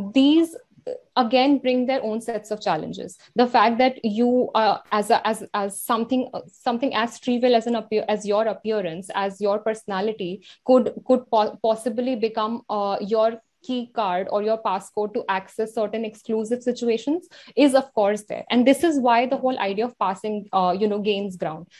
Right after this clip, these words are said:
The reason why people, some section of Dalits can pass is because of the fact that they can act like, you know, they are not Dalits. And in fact, it is this category of people who, uh, actually, uh, you know, have the dilemma of self-acceptance more than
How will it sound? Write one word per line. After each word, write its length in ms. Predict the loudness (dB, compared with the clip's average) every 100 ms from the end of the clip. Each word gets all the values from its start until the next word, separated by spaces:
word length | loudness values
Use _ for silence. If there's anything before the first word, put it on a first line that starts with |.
| 0
The 140 | 4
reason 400 | 6 6 6 4
why 400 | 4 4 4 2 -2
people, 340 | -2 -2 -2 -4
some 300 | -4 -2 -2
section 260 | -4 -2
of 100 | -2
Dalits 280 | 0 -2 -2
can 160 | -4 -2
pass 360 | -2 -2 -6 -6
is 160 | -6
because 320 | -2 -2 -2 -2
of 240 | -6 -6
the 120 | -4
fact 220 | -2 -2 -2
that 140 | -6
they 220 | -4 -4 -2
can 260 | -2 -4 -2
act 380 | -4 -4 -6 -20 _ -4
like, 240 | -2 -2 -2
you 140 | -2
know, 100 | 0
they 160 | 0 0
are 140 | 0
not 340 | 0 -2 -2 -4
Dalits. 300 | -8 -10 -6
And 200 | -2 -2 0
in 160 | 0
fact, 440 | 0 -2 -2 -2 -6
it 80 | -4
is 180 | -4 -2
this 200 | -4 -2
category 540 | -2 -2 0 0 0 0
of 180 | -2
people 420 | -4 -6 -4 -4 -4 -10 _ -2
who, 320 | 4 6 6
uh, 460 | 2 0 4 4 4
actually, 640 | 2 0 -2 0 0 0
uh, 300 | -2 0 -2 -2
you 100 | -2
know, 100 | -2
have 280 | -2 -4 -2
the 80 |
dilemma 500 | -2 -2 -4 -6 -8 -4
of 200 | -6 -6 _ _ _
self-acceptance 1040 | -6 2 2 2 -8 -4 -6 -4 -8 -8 -4
more 360 | 2 4 4
than 280 | 2 -2 -6